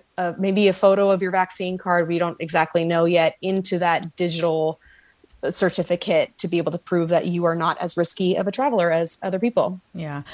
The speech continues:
Speaker 2: And actually, Forum did a full show on vaccine passports, so you can listen to that replay. It was on June second, and it's at K Q E D dot org slash forum.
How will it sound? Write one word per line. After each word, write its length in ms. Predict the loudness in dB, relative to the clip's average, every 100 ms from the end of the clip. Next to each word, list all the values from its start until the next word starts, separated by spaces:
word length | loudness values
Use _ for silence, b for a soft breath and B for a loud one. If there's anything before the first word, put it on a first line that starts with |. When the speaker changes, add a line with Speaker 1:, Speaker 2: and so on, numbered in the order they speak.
| B 2
Speaker 2:
And 120 | 2
actually, 400 | 2 -2 -4 -4
Forum 380 | -2 0 2 0
did 260 | 0 -2 0
a 80 | -6
full 500 | -8 -6 -2 -2 -2
show 480 | -6 -4 0 0 -2
on 280 | -4 -4 -2
vaccine 360 | -2 -4 -4 -6
passports, 500 | -6 -6 -4 -6 -4
so 40 |
you 80 | -6
can 140 | -4
listen 240 | -4 -4 -4
to 100 | -2
that 180 | -2 -2
replay. 520 | -4 -4 -2 0 -2 -6 B B
It 40 | -4
was 120 | 0
on 160 | 0
June 220 | 0 -2 -2
second, 420 | -2 -2 -2 -4
and 160 | -4
it's 180 | -6 -4
at 160 | -4 -4
K 160 | -6
Q 220 | -6 -4 -4
E 60 |
D 140 | -2 -2
dot 220 | -2 -2
org 340 | -2 0 -2 -4
slash 600 | -8 -6 0 2 2 -2 -10
forum. 800 | -10 -4 0 0 0 -2 -2